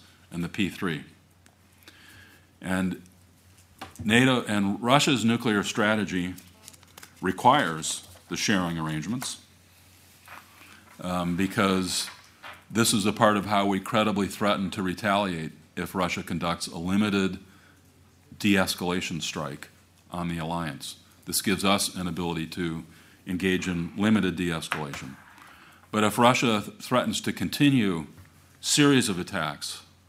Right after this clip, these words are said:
nuclear attacks in Europe, including attacks on the homelands of the United Kingdom and France,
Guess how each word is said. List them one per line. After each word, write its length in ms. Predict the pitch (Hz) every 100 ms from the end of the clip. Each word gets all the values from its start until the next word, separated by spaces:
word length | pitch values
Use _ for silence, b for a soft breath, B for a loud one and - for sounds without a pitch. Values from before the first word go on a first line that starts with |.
| _ - _ - -
nuclear 360 | 104 104 104 90
attacks 420 | 85 90 85 -
in 100 | 85
Europe, 300 | 80 73 - - b b b b -
including 400 | 95 131 117 104
attacks 480 | 98 104 98 95
on 140 | 98 90
the 80 | 85
homelands 480 | 92 92 90 87
of 280 | 90 78 - -
the 60 | 95
United 340 | 82 80 78
Kingdom 320 | - 85 76 71
and 100 | 69
France, 520 | 143 143 127 -